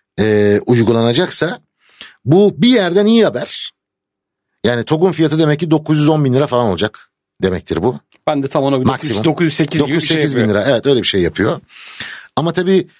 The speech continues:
Speaker 1: bugünden altı ay sonraya, e, tahminde bulunmak bu şartlarda imkansız. Gerçekten imkansız. Ha ne olur? Döviz yükselirse, e, maliyetleri yükselecek tabii otomobillerin aynı zamanda. Ha, matrağı arttırabilirler.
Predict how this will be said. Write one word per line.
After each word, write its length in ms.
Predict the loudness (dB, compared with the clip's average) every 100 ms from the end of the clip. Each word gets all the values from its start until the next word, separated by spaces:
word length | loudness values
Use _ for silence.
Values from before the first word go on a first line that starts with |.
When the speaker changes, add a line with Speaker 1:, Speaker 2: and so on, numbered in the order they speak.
| _
Speaker 1:
bugünden 640 | -2 2 4 2 2 0 0
altı 300 | 0 0 0
ay 120 | 0
sonraya, 560 | 0 0 2 0 -2 -8 _ _ _ -2
e, 40 | 0 2 2 2 2 2 2 0 -2 -2
tahminde 460 | -4 -2 0 0
bulunmak 440 | 0 0 0 -2 _ _ -6
bu 140 | -2
şartlarda 480 | 0 0 -2 -4 0
imkansız. 680 | -2 0 -2 -2 -2 -2 -4 _ _ _ -4
Gerçekten 380 | -4 -2 -4
imkansız. 540 | -4 -2 -4 -2 -2 -4 -8 -20 -6
Ha 120 | -2
ne 60 | 0
olur? 300 | 0 0 -4 _ _ _ 0
Döviz 260 | 0 2
yükselirse, 600 | 0 0 0 0 -2 -4 -8 _ -2
e, 40 |
maliyetleri 460 | 0 2 0 0 -2
yükselecek 380 | 0 0 -2 -2
tabii 120 | -2
otomobillerin 340 | 0 0 0
aynı 100 | 0
zamanda. 420 | 0 0 -2 -2 -6 -20 -20 -20 -6
Ha, 40 | -2
matrağı 400 | -2 -2 0 0
arttırabilirler. 720 | -4 -6 -4 -4 -4 -6